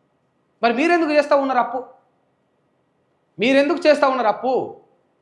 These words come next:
పోనీ మీరు అప్పు చేస్తే ఏం నిలబెట్టిండ్రో చెప్పుండ్రి, ఏం నిలబెట్టిండ్రు, ఏం కట్టిండ్రు, ఏం బాగుపడ్డదో చెప్పుండ్రి. ఏమైతుంది? మీరు అంత కష్టాలు ఉంటే ఉచిత బస్సు తీసేయండి. గతంలో పైసలు ఇచ్చి టికెట్ కొనుక్కొని పోలేదా?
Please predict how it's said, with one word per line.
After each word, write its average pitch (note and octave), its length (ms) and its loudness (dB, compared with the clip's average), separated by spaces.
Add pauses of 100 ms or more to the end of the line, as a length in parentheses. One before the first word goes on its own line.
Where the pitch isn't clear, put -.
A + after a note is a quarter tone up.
(380)
పోనీ D#4 260 6
మీరు D#4 220 2
అప్పు B3+ 220 0
చేస్తే D4 380 -2
ఏం D#4 160 2
నిలబెట్టిండ్రో C#4+ 460 -2
చెప్పుండ్రి, F3 400 -6 (720)
ఏం A#3+ 140 2
నిలబెట్టిండ్రు, B3+ 600 -2
ఏం C4 260 0
కట్టిండ్రు, A#3 760 -4 (540)
ఏం A#3 180 2
బాగుపడ్డదో A#3 420 2
చెప్పుండ్రి. E3+ 400 -14 (220)
ఏమైతుంది? D#4+ 520 2
మీరు C4+ 200 0
అంత A#3 340 -4
కష్టాలు C#4 460 0
ఉంటే C#4+ 120 -6
ఉచిత E4 280 0
బస్సు D4+ 220 4
తీసేయండి. C#4 800 0 (400)
గతంలో C#4+ 260 2
పైసలు C4 340 2
ఇచ్చి C4+ 160 -10
టికెట్ C#4 300 -4
కొనుక్కొని C4 340 0
పోలేదా? B3 500 0